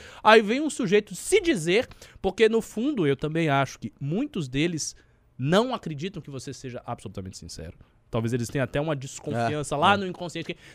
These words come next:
Speaker 1: "Nah, no fundo ele é disso, que é assim", mas não é, não é, não é exatamente. Aí o cara olha você como um sujeito que vem de fora com essa coisa da internet, que vai colocar indignação real,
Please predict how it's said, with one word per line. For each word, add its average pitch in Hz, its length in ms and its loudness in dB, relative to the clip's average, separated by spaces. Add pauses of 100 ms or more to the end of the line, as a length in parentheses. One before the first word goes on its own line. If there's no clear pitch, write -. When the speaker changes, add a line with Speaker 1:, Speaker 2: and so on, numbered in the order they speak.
Speaker 1:
"Nah, 196 800 4
no 240 180 4
fundo 254 480 2
ele 233 120 0
é 240 400 8
disso, 233 340 -2
que 226 60 -2
é - 20 -2
assim", - 140 -8
mas 330 120 -4
não 349 160 -4
é, 226 520 6
não 233 220 -4
é, 254 80 -2
não 320 200 -2
é 320 220 2
exatamente. 175 840 -6 (460)
Aí 233 200 4
o 294 80 0
cara 277 400 6
olha 233 480 8
você 160 400 -4
como 160 200 -8
um - 20 -4
sujeito 175 640 2
que 202 300 -10 (340)
vem 196 400 4
de 233 140 0
fora 175 400 4
com 180 100 -6
essa 160 140 -6
coisa 170 180 -4
da 151 120 -2
internet, 143 680 0
que 160 120 -6
vai 160 120 0
colocar 156 400 -2
indignação 143 640 -8
real, 170 460 2